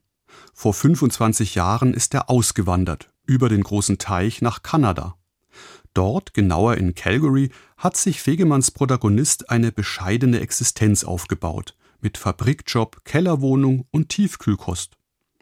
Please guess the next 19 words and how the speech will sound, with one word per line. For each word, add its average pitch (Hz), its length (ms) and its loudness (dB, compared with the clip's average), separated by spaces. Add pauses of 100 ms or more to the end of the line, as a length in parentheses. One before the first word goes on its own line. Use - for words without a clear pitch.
(540)
Ein 113 280 2
tristes - 500 0
Singleleben 107 480 4
also, 104 460 0 (180)
ohne 143 240 6
Erwartungen 101 640 0
an 104 80 0
das 101 160 -2
Leben, 127 340 2 (220)
das 110 180 0
schon 123 260 2
zu - 140 -4
Romanbeginn 107 880 2
auf 117 200 -4
eine 117 280 0
harte 113 280 0
Probe 147 380 0
gestellt 90 460 -4
wird. 85 260 -8